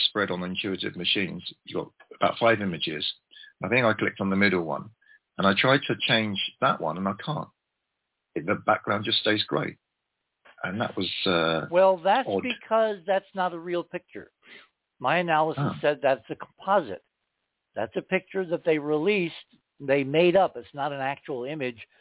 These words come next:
Speaker 2: It's been literally composited by Intuitive Machines because they did not want us to see what's on the real moon underneath the spacecraft, so they s-, they substituted what we think of as the moon. They're not telling us the truth.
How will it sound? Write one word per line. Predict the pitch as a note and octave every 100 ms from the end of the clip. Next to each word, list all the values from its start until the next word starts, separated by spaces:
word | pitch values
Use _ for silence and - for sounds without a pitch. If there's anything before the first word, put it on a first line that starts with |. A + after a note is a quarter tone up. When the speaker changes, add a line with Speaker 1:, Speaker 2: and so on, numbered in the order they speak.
| _ _
Speaker 2:
It's | C#3 -
been | C3+ B2
literally | C#3+ F3 F3 D#3+ D#3
composited | - C#3+ C#3 C#3 C#3+ B2 A#2+
by | A#2+ A#2
Intuitive | A2+ G#2+ E3 C#3
Machines | C#3 A#2 - G#2+ G2+ G2 - - _ -
because | B2+ C3+
they | A#2+ C3
did | D3+ C#3+
not | D3+ C#3+
want | C3 B2+
us | B2+
to | D#3+ B2+
see | - A2+ A2 - - _
what's | C3+ -
on | C3 A#2
the | A2+
real | A2+ D#3 D#3+
moon | C#3+ B2 G#2+ A#2 C3 _ _ _ _ _ _ _ _ -
underneath | F#3+ F#3+ F#3 F3+
the | D#3+
spacecraft, | - A3+ A3+ - D3 C#3 -
so | D#3+
they | C#3+ D3
s-, | - - _ _ _
they | D3+ C#3+ -
substituted | G#3 A3+ E3 C3+ A2+ G2+ G#2+ G2+ _ _ _ -
what | C#3
we | D#3+ D3+ -
think | A#3 G3
of | C#3+ B2
as |
the | A2
moon. | A2+ A2+ A2+ A2+ - _ _
They're | - A2+
not | C3 D#3 -
telling | D3+ D#3+ D#3
us | D3+ -
the | C#3
truth. | - B2+ A2+